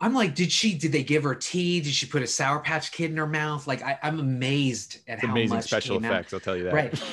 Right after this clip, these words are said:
Speaker 2: <laughs>
Speaker 1: Um, but, like, they, it's weird that they don't even really do anything with that reveal, but Verhoeven's direction of Berkeley about that performance, the reason why she acts that way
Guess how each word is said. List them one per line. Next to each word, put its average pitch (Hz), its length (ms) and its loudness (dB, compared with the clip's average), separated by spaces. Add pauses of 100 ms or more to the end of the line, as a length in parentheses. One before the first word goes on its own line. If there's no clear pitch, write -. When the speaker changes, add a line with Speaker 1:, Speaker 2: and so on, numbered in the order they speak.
Speaker 2:
<laughs> - 220 -6
Speaker 1:
Um, 147 380 0 (600)
but, 202 160 -2
like, 190 280 -2
they, 190 140 0
it's 170 440 -6
weird 160 300 2
that 139 280 -4
they 143 120 0
don't 175 180 0
even 147 220 -4
really 135 360 -2
do 170 320 2
anything 120 560 -4
with 110 200 -4
that 110 200 -6
reveal, 113 840 -6 (240)
but 147 320 -4 (800)
Verhoeven's 151 800 0
direction 131 640 -4
of 110 240 -10
Berkeley 135 440 -2
about 117 240 -6
that 113 160 -8
performance, 131 640 -8
the - 80 -4
reason 123 260 -4
why 113 100 -2
she 113 260 -6
acts - 320 -8
that 147 180 -2
way 160 380 -6